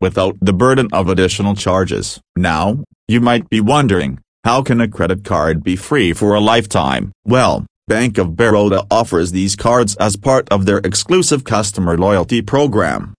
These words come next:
By maintaining a good credit history and being a valued customer, you can qualify for a lifetime free credit card. It's their way of rewarding and retaining their loyal customers.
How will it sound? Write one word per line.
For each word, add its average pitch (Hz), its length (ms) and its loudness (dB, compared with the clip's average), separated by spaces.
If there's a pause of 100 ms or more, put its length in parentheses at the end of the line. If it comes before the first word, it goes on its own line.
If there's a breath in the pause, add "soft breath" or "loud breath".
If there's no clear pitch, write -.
(100)
By 104 180 0
maintaining 101 680 0
a 95 80 0
good 101 360 2
credit 127 320 0
history 101 580 0
and 92 180 0
being 101 300 2
a 95 80 2
valued 107 480 2
customer, 85 600 -2 (220)
you 104 100 2
can 101 220 0
qualify 127 520 2
for 104 240 0
a 104 60 2
lifetime 104 600 0
free 151 300 -2
credit 92 320 -4
card. 87 460 -2 (160)
It's 120 200 2
their 101 140 0
way 101 160 0
of 95 160 -4
rewarding 92 680 2
and 98 120 2
retaining 107 460 2
their 98 160 2
loyal 120 340 2
customers. 98 680 -2